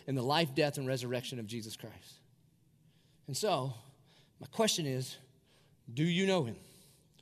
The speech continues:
I would like to give you the opportunity right now, today, to surrender your life to Jesus and say, "Okay, I give up. I admit that I'm a sinner. I believe when Christ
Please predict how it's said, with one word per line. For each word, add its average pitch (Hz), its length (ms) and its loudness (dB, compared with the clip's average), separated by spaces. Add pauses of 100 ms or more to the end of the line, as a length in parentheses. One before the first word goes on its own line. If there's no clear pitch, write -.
(760)
I 147 120 4
would 175 100 6
like 185 140 8
to 170 60 0
give 170 140 2
you 202 80 2
the 175 140 4
opportunity 170 680 4
right 165 260 6
now, 175 220 4
today, 160 480 4
to - 120 -6
surrender 165 380 2
your 175 220 6
life 139 220 4
to 139 100 -6
Jesus 147 360 0
and 139 140 -4
say, 151 160 2
"Okay, 160 260 2
I 165 120 2
give 165 200 0
up. 147 240 2
I 156 120 2
admit 160 320 0
that 165 100 0
I'm 160 140 0
a - 20 -2
sinner. 160 260 -2
I 139 140 0
believe 160 360 4
when 135 100 -4
Christ 143 340 -2